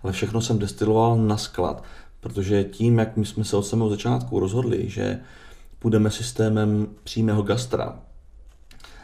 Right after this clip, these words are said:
a obejdeme veškeré supermarkety a takové obchody, protože jsme nechtěli, aby se lidé o nákupu naší lahve rozhodovali pouze proto, jestli je v akci nebo není. To je nejhorší možný způsob. A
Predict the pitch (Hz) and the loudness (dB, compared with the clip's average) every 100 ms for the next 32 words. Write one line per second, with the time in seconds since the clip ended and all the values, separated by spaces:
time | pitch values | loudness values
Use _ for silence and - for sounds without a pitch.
0 | - - 104 110 110 107 98 98 - 107 | -6 -4 4 4 4 2 0 -2 0 0
1 | 104 101 107 104 101 101 98 - 110 98 | -2 0 2 2 0 -2 -6 0 0 0
2 | - 110 98 90 - - - - - - | -2 -2 0 -2 -4 -2 -2 -8 -18 -16
3 | - 98 101 107 104 104 95 - 104 101 | -10 -6 -2 2 2 2 0 -2 0 0
4 | - - - - 95 107 - 104 104 104 | -2 -10 -16 -4 0 0 2 2 2 2
5 | 104 107 104 101 - - 107 98 104 92 | 2 2 2 0 -2 -2 -2 0 0 0
6 | 101 107 104 104 101 107 107 104 104 104 | 0 0 2 0 0 0 0 2 2 0
7 | - - - - 95 107 101 107 104 107 | -6 -20 -20 -2 2 2 0 2 4 2
8 | 107 - - - - 107 107 101 107 107 | 0 -4 -2 -2 2 2 2 2 0 0
9 | - - 110 107 107 107 101 120 - - | -4 -2 0 2 2 0 -2 -8 -14 -20
10 | - 95 - 101 95 95 104 95 95 101 | -10 -10 -4 -2 -2 -2 -4 -4 -2 -4
11 | - 104 - - - - - - - - | -6 -10 -6 -6 -6 -16 -18 -18 -20 -20
12 | - - 104 98 101 95 | -20 -6 -2 0 2 0